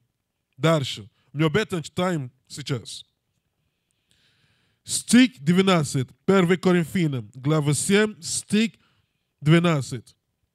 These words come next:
«Впрочем же я говорю, а не Господь. Если какой брат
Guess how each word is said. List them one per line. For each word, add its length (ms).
«Впрочем 420
же 340
я 140
говорю, 640
а 280
не 420
Господь. 560
Если 440
какой 600
брат 360